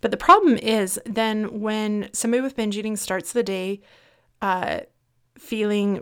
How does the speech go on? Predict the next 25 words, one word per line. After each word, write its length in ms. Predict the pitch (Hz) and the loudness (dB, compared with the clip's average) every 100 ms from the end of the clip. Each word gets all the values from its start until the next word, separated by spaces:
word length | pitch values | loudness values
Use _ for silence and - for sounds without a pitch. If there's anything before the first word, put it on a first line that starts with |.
| 196 | -2
very 180 | 208 | -2
focused 420 | 208 214 208 220 214 | -2 -2 -2 -2 -2
on 140 | 208 | -2
restriction, 640 | 202 - 196 180 - 196 | -2 -4 -6 -4 -2 -2
that 140 | 190 - | -2 -4
they 80 | 180 | -4
have 220 | 196 185 | -4 -4
to 80 | 196 | -6
be 100 | 190 | -6
careful, 340 | - 190 185 | -2 -2 -2
they 100 | 175 | -4
have 160 | 196 190 | -4 -2
to 80 | 196 | -2
make 280 | 196 185 - | -2 -4 -4
up 240 | 180 180 | -2 -2
or 140 | 180 160 | -4 -4
atone 480 | 175 - 202 190 185 | -6 -4 -2 -2 -4
for 260 | 190 180 | -4 -4
mistakes 480 | 180 175 - 175 - | -4 -4 -4 -4 -4
they 80 | 185 | -4
made 240 | 170 175 | -4 -6
the, 120 | 160 - _ - | -8 -10 _ -12
the 180 | 202 180 | -6 -4
night 260 | 175 - | -4 -6
before. 500 | 190 - 160 160 165 | -10 -4 -2 -2 -2